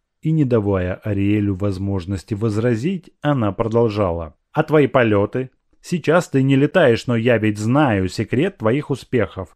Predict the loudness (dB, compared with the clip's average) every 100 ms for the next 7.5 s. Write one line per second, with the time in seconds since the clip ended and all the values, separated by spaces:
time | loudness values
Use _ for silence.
0 | _ 2 2 4 2 4 2 2 2 4
1 | 4 4 0 -2 -2 2 2 0 2 4
2 | 4 2 0 0 0 -2 0 -2 -4 -6
3 | -12 _ _ _ -2 0 0 -2 -4 0
4 | 4 4 2 0 0 0 -2 -2 2 0
5 | 2 0 2 0 -2 -6 0 2 4 4
6 | 4 4 2 _ -2 0 2 2 -2 -8
7 | -6 -6 -12 -18